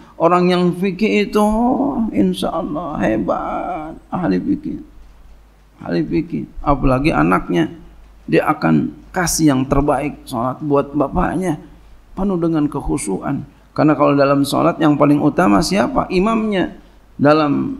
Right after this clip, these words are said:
jamaah yang paling sholat, yang paling utama siapa? Imamnya. Kalau kita dicari-cari, mana kira-kira jamaah yang paling bagus? Imamnya yang paling bagus. Cari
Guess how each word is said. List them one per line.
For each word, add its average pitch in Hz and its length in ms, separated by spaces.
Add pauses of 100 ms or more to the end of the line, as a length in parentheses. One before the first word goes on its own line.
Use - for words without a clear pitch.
(160)
jamaah 160 560
yang 156 240
paling 160 240
sholat, 175 400
yang 165 200
paling 165 200
utama 170 320
siapa? 180 400
Imamnya. 185 480
Kalau 165 160
kita 165 200
dicari-cari, 165 720
mana 175 480 (160)
kira-kira 170 400
jamaah 160 360
yang 151 80
paling 147 240
bagus? 139 440
Imamnya 135 600
yang 113 80
paling 110 320
bagus. 104 360 (480)
Cari 143 320